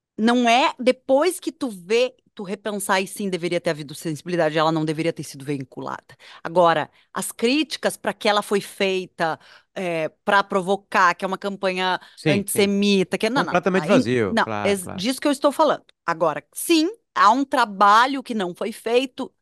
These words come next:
Speaker 1: de sensibilidade do marketing,
Speaker 2: É,
Speaker 1: de
Speaker 2: e não seria
Speaker 1: olhar
Speaker 2: nem
Speaker 1: e fazer essa
Speaker 2: antissemita,
Speaker 1: semelhança.
Speaker 2: né? Seria o contrário, né? No caso, né? É, é que ela pode
Speaker 1: Exato.
Speaker 2: soar
Speaker 1: É
Speaker 2: como
Speaker 1: que
Speaker 2: antissemita porque tá mostrando,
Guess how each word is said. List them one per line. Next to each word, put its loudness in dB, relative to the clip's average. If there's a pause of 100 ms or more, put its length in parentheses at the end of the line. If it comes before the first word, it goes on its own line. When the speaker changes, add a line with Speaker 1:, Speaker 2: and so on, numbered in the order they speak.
(180)
Speaker 1:
de -12
sensibilidade 0
do -6
marketing, -2
Speaker 2:
É, 2
Speaker 1:
de -4
Speaker 2:
e 8
não 8
seria 4
Speaker 1:
olhar 6
Speaker 2:
nem 6
Speaker 1:
e 6
fazer 4
essa -4
Speaker 2:
antissemita, -4
Speaker 1:
semelhança. 2
Speaker 2:
né? -4
Seria -4
o -2
contrário, -2
né? -8 (100)
No -14
caso, -6
né? -10
É, -4
é -2
que 0
ela 2
pode 6
Speaker 1:
Exato. -2
Speaker 2:
soar 4
Speaker 1:
É -6
Speaker 2:
como 2
Speaker 1:
que 0
Speaker 2:
antissemita 0
porque -10
tá -2
mostrando, 0